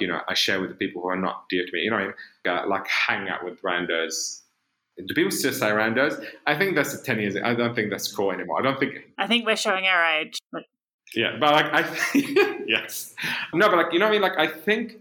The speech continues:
Speaker 1: people sometimes, like, and I think especially young people and, or P H D students, they, uh, get so caught up in results and they don't know how to refill their cup.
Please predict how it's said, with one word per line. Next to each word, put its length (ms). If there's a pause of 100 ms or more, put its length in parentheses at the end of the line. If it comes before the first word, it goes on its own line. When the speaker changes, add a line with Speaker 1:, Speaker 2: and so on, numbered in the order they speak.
(340)
Speaker 1:
people 260
sometimes, 720
like, 220
and 100
I 80
think 260
especially 400
young 220
people 340
and, 120
or 160
P 100
H 100
D 80
students, 380 (300)
they, 500
uh, 120
get 240
so 300
caught 180
up 300
in 240
results 680
and 280
they 340 (280)
don't 440
know 360 (100)
how 320
to 100
refill 500
their 180 (140)
cup. 240